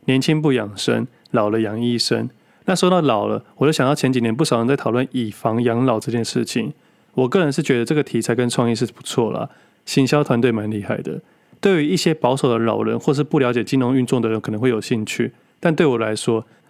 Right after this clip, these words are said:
这就是包装后的房贷概念。以房养老的名称叫做不动产逆向抵押贷款，以前是拿房子跟银行贷款，每月缴钱给银行，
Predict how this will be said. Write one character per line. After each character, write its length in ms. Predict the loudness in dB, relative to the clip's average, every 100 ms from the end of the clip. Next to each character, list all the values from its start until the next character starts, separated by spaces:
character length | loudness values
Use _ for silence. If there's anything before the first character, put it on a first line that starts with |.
| _ 0
这 140 | 2
就 160 | 2 2
是 220 | 2 0
包 240 | 2 0
装 200 | 2 0
后 160 | 2 0
的 120 | 0
房 260 | -2 -4 -2
贷 160 | -2
概 220 | 0 -2 -2
念。 300 | -2 -4 -6 _ _ -6
以 200 | -2 -2
房 240 | 0 0 0
养 180 | 0
老 120 | 0 0
的 60 |
名 180 | -2 -4
称 200 | -2 -2
叫 180 | 0 -2
做 260 | 0 -2 -4 -4
不 100 | 0
动 160 | 2
产 260 | 2 0 0
逆 100 | 0
向 220 | 0 -2
抵 140 | -2 -2
押 140 | -2
贷 180 | -2 -4
款， 260 | -4 -8 -8 _ _ -4
以 60 |
前 140 | 0 2
是 100 | 2
拿 120 | 2
房 180 | 0 0
子 80 |
跟 140 | 0 0
银 80 | 0
行 160 | -2
贷 180 | -2 -2
款， 280 | -2 -6 -4
每 160 | 0
月 140 | 2 2
缴 160 | 0
钱 140 | -4 -4
给 80 | -6
银 220 | -6 -6
行， 220 | -6 -8